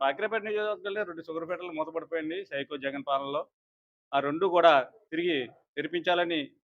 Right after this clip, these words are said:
మీరు మన పార్లమెంట్ నియోజకవర్గంలో ఎంపీగా పోటీ చేసినా, లేకపోతే ఏదో నియోజకవర్గం ఎంచుకోండి అని చెప్పాను నేను.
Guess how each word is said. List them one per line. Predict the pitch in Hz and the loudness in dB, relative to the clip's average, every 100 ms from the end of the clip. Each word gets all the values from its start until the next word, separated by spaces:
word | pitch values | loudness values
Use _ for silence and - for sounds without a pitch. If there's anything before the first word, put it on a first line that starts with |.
| 143 | -2
మీరు | 160 139 113 _ _ _ _ _ _ _ 135 | -2 -2 -6 _ _ _ _ _ _ _ -2
మన | 143 131 127 120 117 _ _ _ _ - | 0 -2 -4 -8 -12 _ _ _ _ -2
పార్లమెంట్ | 135 165 175 175 | 0 2 -2 -2
నియోజకవర్గంలో | 175 170 170 156 151 - _ _ _ | 0 0 -2 0 -2 -2 _ _ _
ఎంపీగా | 110 101 117 120 | -20 -14 -4 -2
పోటీ | 123 135 135 | -2 -4 -2
చేసినా, | 147 143 170 180 _ _ _ | -4 -2 -2 -2 _ _ _
లేకపోతే | 127 135 | -2 0
ఏదో | 139 135 143 | 0 2 2
నియోజకవర్గం | 139 139 143 135 151 | 0 2 0 0 -2
ఎంచుకోండి | 135 - 165 160 | -2 0 0 0
అని | 139 | -2
చెప్పాను | 135 139 139 | -4 -4 -4
నేను. | 139 151 | -4 -6